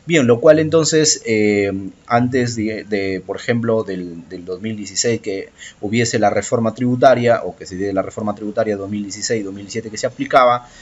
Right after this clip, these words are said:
si no presentaba las declaraciones, por ejemplo, así tenías venta cero, compra cero, la sunat te multaba, lo cual era pues un tema bastante, digámoslo, salido de contexto de la realidad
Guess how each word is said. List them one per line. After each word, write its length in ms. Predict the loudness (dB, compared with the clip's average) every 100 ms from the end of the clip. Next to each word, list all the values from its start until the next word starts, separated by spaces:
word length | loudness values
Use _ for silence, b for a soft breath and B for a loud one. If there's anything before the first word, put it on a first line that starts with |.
| B B
si 200 | -4 0
no 140 | 0
presentaba 520 | 0 0 4 6 6
las 160 | 6 4
declaraciones, 580 | 2 2 2 2 0 0
por 140 | -2
ejemplo, 580 | -4 -2 0 4 2 2
así 320 | -2 -2 -4
tenías 500 | -4 -4 -2 0 0
venta 280 | 0 -2 -2
cero, 260 | 0 0 0
compra 260 | 0 0
cero, 240 | 0 0 2
la 140 | 2
sunat 460 | 0 0 0 -2 -4
te 100 | -8
multaba, 540 | -6 0 2 2 0 B B B B
lo 180 | 2 4
cual 220 | 6 8
era 240 | 8 8
pues 260 | 6 2 2
un 180 | 0 0
tema 340 | 0 2 2
bastante, 800 | 4 2 0 0 0 -2 -2 -4 b b _
digámoslo, 580 | -4 0 2 2 2 2
salido 440 | 0 -2 0 -2
de 100 | -2
contexto 640 | -2 -2 0 -2 0 2
de 100 | 2
la 140 | 4 2
realidad 520 | 2 0 2 0 0